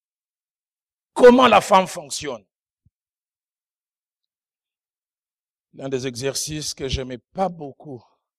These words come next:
quand mon épouse et moi on s'est mariés, c'était quelquefois l'accompagner au marché, au supermarché.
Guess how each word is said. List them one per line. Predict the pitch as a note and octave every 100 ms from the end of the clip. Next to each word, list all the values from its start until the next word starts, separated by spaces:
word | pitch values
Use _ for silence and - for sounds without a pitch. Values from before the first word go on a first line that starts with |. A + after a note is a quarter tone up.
| _ _ _ _ _ _ _ _
quand | A2
mon | A#2+
épouse | A2 C3+ A#2+
et | B2
moi | B2+
on | A2+
s'est | C3+
mariés, | A#2 G#2+ A#2 A#2+ A#2+
c'était | - A2+
quelquefois | B2 A2+ A2 -
l'accompagner | A2 G2+ G#2+ G2+ A2 G#2+
au | G2
marché, | F#2+ F#2+ - B2+
au | G#2+ F#2+
supermarché. | - G2 A2 F#2+ F#2 - G2+